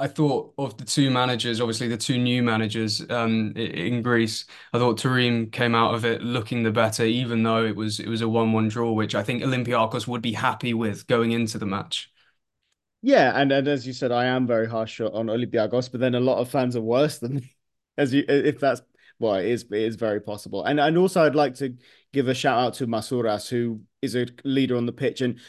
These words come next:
Speaker 2: when he came out after, I think it was the, I think it was the aek game, and he said that we have to improve and we have to do better. He's at least showing it on the pitch. And he, you know,
Speaker 1: Mm.
Speaker 2: even when we're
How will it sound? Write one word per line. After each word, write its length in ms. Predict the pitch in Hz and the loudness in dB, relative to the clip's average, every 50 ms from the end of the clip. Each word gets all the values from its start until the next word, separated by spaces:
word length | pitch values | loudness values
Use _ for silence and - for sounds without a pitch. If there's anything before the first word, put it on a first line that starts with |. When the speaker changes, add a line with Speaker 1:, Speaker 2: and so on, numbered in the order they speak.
| - - | -16 -2
Speaker 2:
when 220 | - 135 160 175 175 | 2 4 4 6 6
he 140 | 180 185 175 | 4 2 2
came 260 | - 170 175 165 160 | 0 0 0 0 0
out 160 | 156 151 143 - | 0 0 0 0
after, 500 | 139 143 139 139 - - 143 139 135 131 | 0 -2 -2 -2 -4 -2 0 0 2 2
I 100 | - 139 | 0 0
think 220 | 139 - 190 165 | -2 -2 -2 -2
it 20 | 175 | -2
was 140 | 160 139 131 | -2 -2 -2
the, 400 | 143 139 135 131 127 127 123 123 - _ _ _ _ _ _ _ _ _ _ _ _ _ | -2 0 0 0 0 -2 -2 -6 -10 _ _ _ _ _ _ _ _ _ _ _ _ _
I 40 | _ _ | _ _
think 200 | - - 170 147 | -4 -4 -2 0
it 20 | 165 | 0
was 140 | 147 139 113 | -2 0 -2
the 100 | 147 - | -2 -2
aek 280 | - 135 135 131 123 120 | 0 0 0 0 0 0
game, 200 | 131 120 117 117 | 0 0 0 0
and 60 | 120 | -2
he 60 | 123 | -2
said 240 | 123 123 - 131 120 98 | -2 -2 -2 -2 0 0
that 100 | - - | -2 -2
we 80 | 127 120 | -2 -2
have 240 | 113 123 117 123 | -4 -4 -6 -6
to 80 | - 127 | -6 -6
improve 400 | 120 113 110 - 123 120 117 110 | -6 -4 -4 -2 -2 0 0 -2
and 80 | 117 117 | -2 -4
we 80 | 117 | -2
have 180 | 120 117 110 - | -4 -4 -6 -8
to 60 | 113 | -6
do 100 | 113 123 | -4 0
better. 220 | 127 120 104 - - - - - _ | 0 0 -2 -4 -10 -16 -20 -16 _
He's 280 | - 180 190 220 196 160 | 0 2 2 4 4 2
at 100 | 170 120 | 2 4
least 200 | 151 147 143 139 | 6 4 4 4
showing 280 | - 165 143 139 135 131 | 2 0 2 2 2 0
it 40 | 113 | -2
on 120 | 123 127 | -2 -2
the 80 | 123 123 | -4 -2
pitch. 260 | 123 156 135 101 - | 0 0 0 0 -2
And 100 | 127 131 | -4 -2
he, 240 | 147 170 165 - - | -2 -2 -2 -2 -2
you 200 | 151 - 165 156 | -2 0 2 2
know, 80 | 147 | 2
Speaker 1:
Mm. 80 | 147 - | 2 2
Speaker 2:
even 260 | 185 180 156 165 156 | 0 0 0 0 0
when 220 | 156 156 147 143 | 2 2 2 2
we're 260 | 139 135 135 135 123 | 2 2 2 0 -2